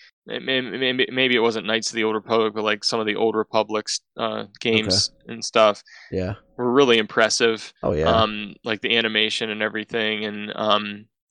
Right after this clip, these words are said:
Speaker 1: you know, I just think that would be awesome to get to play a newer version of Old Republic or Knights of the Old Republic.
Speaker 2: Oh, yeah, for sure. And I, and I think if there's one game out there that everyone, well, not everyone, but, like,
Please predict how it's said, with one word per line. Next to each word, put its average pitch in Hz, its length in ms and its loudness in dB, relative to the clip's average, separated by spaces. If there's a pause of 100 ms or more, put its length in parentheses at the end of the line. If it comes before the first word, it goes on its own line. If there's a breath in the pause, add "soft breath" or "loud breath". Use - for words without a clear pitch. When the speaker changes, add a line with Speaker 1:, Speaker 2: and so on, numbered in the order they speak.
Speaker 1:
you 120 80 -2
know, 117 80 4
I 110 100 6
just 117 220 -2
think 113 160 -2
that 110 180 4
would 101 160 -4
be 104 460 -4 (240)
awesome 107 500 2 (460 loud breath)
to 117 100 -4
get 104 180 -4
to 107 80 -2
play 110 260 4
a 107 40 4
newer 110 340 2
version 107 460 0
of 104 480 -8
Old 123 200 0
Republic 110 460 0
or 107 60 -2
Knights 107 300 -2
of 107 60 -6
the 107 80 -6
Old 110 120 -6
Republic. - 460 -14 (260)
Speaker 2:
Oh, 101 140 2
yeah, 50 220 -4
for - 120 -8
sure. 69 280 -4
And 101 100 0
I, 107 180 0
and 107 80 0
I 104 80 0
think 117 240 -4
if 104 80 -10
there's 95 460 -6
one 98 400 -4
game 95 320 -2
out 95 160 -2
there 95 260 -2
that 90 280 -2 (680)
everyone, 95 680 -4
well, 80 160 -6
not 71 200 -8
everyone, 76 420 -6
but, 82 220 -8
like, 82 180 -4